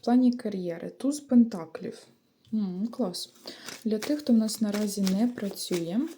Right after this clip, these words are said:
Так. Тут у вас, е,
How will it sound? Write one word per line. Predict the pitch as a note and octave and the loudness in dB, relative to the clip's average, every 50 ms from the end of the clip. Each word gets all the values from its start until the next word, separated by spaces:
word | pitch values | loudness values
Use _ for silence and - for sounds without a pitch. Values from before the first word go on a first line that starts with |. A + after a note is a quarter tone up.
| _ _ _ - - - - _ _ _ - - - _ _ _ _ _ _ _ _ _ _ _ _ _ _ _ - - - - - _ _ _ _ _ _ _ - - _ _ _ _ _ _ _ _ _ _ _ - - - _ _ _ _ _ _ _ _ _ _ - - _ _ - | _ _ _ -20 -20 -20 -20 _ _ _ -16 -16 -16 _ _ _ _ _ _ _ _ _ _ _ _ _ _ _ -20 -20 -18 -18 -20 _ _ _ _ _ _ _ -20 -20 _ _ _ _ _ _ _ _ _ _ _ -20 -20 -20 _ _ _ _ _ _ _ _ _ _ -20 -20 _ _ -18
Так. | - G#3 G3 F3+ F#3 F#3+ G3 A3 A#3+ C#4 C#4 - - - - _ _ _ _ _ _ _ _ _ _ _ _ _ _ _ _ _ _ _ _ _ _ _ _ _ _ _ _ _ _ _ _ _ _ _ _ _ _ _ _ _ - - - _ _ _ _ _ _ _ _ _ _ _ _ _ _ _ _ _ _ _ _ _ _ _ _ _ _ _ _ _ _ _ _ - - - - _ - _ _ _ _ _ _ _ _ _ - - _ _ _ _ _ _ _ - | -14 -12 -12 -10 -12 -12 -12 -12 -12 -12 -12 -16 -20 -20 -20 _ _ _ _ _ _ _ _ _ _ _ _ _ _ _ _ _ _ _ _ _ _ _ _ _ _ _ _ _ _ _ _ _ _ _ _ _ _ _ _ _ -20 -20 -20 _ _ _ _ _ _ _ _ _ _ _ _ _ _ _ _ _ _ _ _ _ _ _ _ _ _ _ _ _ _ _ _ -20 -20 -20 -20 _ -20 _ _ _ _ _ _ _ _ _ -20 -20 _ _ _ _ _ _ _ -4
Тут | - D4 E4+ E4 - | -2 -2 0 0 0
у | D4 | 0
вас, | A#3+ A#3+ B3+ C#4 D4+ D4 - - - - | 0 0 0 0 0 0 -2 -4 -2 -2
е, | C4+ C4 C4 C4 C4 C4 B3 | 0 0 0 0 0 0 -2